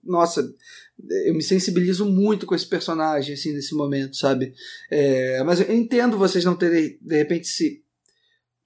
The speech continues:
se apegado muito a eles, mas, é, enfim, pra mim esse, esse triângulo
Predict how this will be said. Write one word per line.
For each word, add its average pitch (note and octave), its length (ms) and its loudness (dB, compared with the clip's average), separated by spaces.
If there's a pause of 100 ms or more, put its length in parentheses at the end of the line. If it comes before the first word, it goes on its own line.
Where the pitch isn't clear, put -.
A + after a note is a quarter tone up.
se - 180 -2
apegado D#3+ 600 2
muito E3 200 -2
a D3+ 140 4
eles, F3 320 0
mas, D#3+ 560 -2
é, C#3 720 0 (320)
enfim, B2+ 400 -6 (340)
pra D3+ 180 2
mim E3+ 220 0
esse, F#3+ 460 0
esse D#3+ 360 -4
triângulo F#3 880 -2